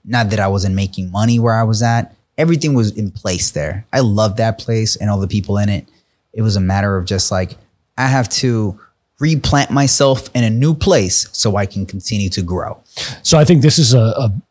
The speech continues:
Speaker 2: a perfect spot to, uh, kinda focus in on, because <clears throat> this might be the time when a lot of, uh, either newer tattooers or even, like, the veterans, like, you were seven years at this point, like,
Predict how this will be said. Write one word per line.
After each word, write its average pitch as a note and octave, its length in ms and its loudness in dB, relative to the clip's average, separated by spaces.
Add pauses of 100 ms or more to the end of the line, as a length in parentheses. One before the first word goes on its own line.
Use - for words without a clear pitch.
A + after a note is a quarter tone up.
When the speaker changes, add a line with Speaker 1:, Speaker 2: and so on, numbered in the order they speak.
(120)
Speaker 2:
a G#2 40 -2
perfect - 720 0 (160)
spot - 500 -2
to, G#2+ 260 0
uh, F#2+ 300 -2
kinda F#2+ 640 -2 (220)
focus A2 380 -2
in A#2 200 0
on, C3+ 280 2
because G#2+ 340 0 (220)
<clears throat> C#3+ 320 4
this D#3 180 4
might D3 180 4
be C3 420 2 (140)
the C3 160 -2
time A#2+ 300 4
when G#2+ 140 4
a G#2 40 0
lot G#2+ 280 2
of, G#2 100 2
uh, F#2+ 360 0 (640)
either C3+ 520 4 (280)
newer D#3+ 360 6
tattooers C#3+ 600 4
or C3 40 6
even, B2+ 320 4
like, A2+ 140 4
the A2+ 60 0
veterans, A#2 380 4
like, G#2 100 0
you A#2 120 2
were A2 140 2
seven A2 300 2
years A2 160 2
at G2+ 40 0
this G2+ 140 -2
point, G#2+ 300 0
like, G2 140 -4